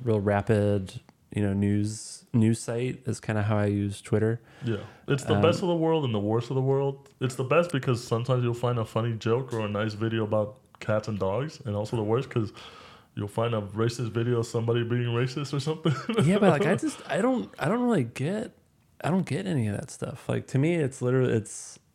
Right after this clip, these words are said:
Speaker 2: Oh, you don't get, I mean, I
Speaker 1: I, I, like, I don't fo-, I only follow,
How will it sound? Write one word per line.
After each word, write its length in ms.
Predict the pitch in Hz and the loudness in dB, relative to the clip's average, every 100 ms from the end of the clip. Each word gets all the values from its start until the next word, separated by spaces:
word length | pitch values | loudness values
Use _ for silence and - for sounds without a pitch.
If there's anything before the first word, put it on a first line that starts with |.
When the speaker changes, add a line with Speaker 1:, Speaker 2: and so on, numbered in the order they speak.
| _ _ - | _ _ 4
Speaker 2:
Oh, 100 | 175 | 6
you 80 | |
don't 180 | 160 165 | 6 4
get, 200 | 156 139 - - - | 2 0 -4 -6 0
I 140 | 170 | 2
mean, 100 | 175 | 4
I 720 | 160 151 - 147 160 - 156 139 | 4 2 -4 -12 -14 -8 -6 -4
Speaker 1:
I, 60 | |
I, 320 | 143 147 135 113 | -4 -2 0 2
like, 120 | 131 | 2
I 40 | |
don't 160 | 160 175 | 2 0
fo-, 160 | - 139 | -2 -2
I 200 | 104 131 | 2 2
only 220 | 156 165 | 4 2
follow, 1040 | 135 123 123 123 120 117 113 104 101 104 | 2 2 4 6 6 6 6 4 2 0